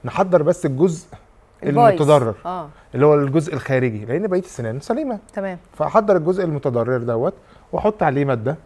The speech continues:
Speaker 1: اللي هي مادة الإيماكس
Speaker 2: مم.
Speaker 1: علشان تلزق عليه وتبقى هي وحدة معينة، بس تتطلب معايير معينة في التحضير. زمان كنا بنطلب إن احنا نحضر جزء كبير من أو بوينت فايف ل أو بوينت سفن، وساعات توصل ل ايت وناين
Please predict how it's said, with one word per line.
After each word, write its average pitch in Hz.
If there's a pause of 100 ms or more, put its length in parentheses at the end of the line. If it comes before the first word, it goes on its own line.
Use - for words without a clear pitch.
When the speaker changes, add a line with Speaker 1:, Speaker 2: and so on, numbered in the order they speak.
Speaker 1:
اللي 131
هي 139
مادة 131
الإيماكس 131
Speaker 2:
مم. 190 (180)
Speaker 1:
علشان 196
تلزق 123
عليه 120
وتبقى 165
هي 165 (360)
وحدة 135
معينة، 120
بس - (240)
تتطلب 214
معايير 160
معينة 147
في -
التحضير. 110 (1300)
زمان 165
كنا 151
بنطلب 147
إن 147
احنا 156
نحضر 143 (640)
جزء 147
كبير 120 (400)
من 113
أو 127
بوينت 123
فايف 131
ل -
أو 131
بوينت 120
سفن، 135
وساعات 117
توصل 135 (440)
ل 117 (120)
ايت 131
وناين 117